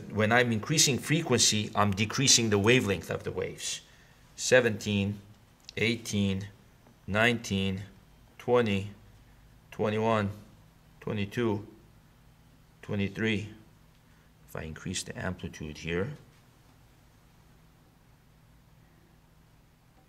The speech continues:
Okay, you could tell here, you see wherever the black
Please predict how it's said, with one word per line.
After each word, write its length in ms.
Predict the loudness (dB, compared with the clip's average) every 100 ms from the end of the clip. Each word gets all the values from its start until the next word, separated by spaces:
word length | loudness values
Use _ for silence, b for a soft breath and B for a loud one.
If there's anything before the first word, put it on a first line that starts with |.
| _ -20 -20 -20 -20 -20 -20 -20 -20 _ -14 -10
Okay, 180 | -2 -2
you 180 | -2 -6
could 220 | -6 0
tell 220 | 4 6
here, 200 | 4 0
you 140 | -2 -2
see 180 | -2 0
wherever 400 | 4 6 6 2
the 140 | -2
black 540 | -2 0 0 0 -4